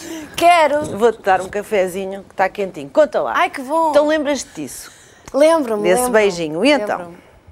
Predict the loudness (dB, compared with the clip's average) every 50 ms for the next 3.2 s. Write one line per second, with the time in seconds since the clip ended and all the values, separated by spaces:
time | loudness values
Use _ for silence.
0 | -14 -10 -8 -8 -8 -10 _ _ _ _ _ -20 -20 -16 _ -4 -2 -2 -2 -4
1 | -10 -8 -4 -2 0 0 0 0 0 -2 -8 -12 -16 -16 -16 -14 -12 -12 -12 -12
2 | -12 -14 _ -18 -20 -20 -20 -4 0 2 2 2 0 _ 2 2 2 2 2 2
3 | 2 4 2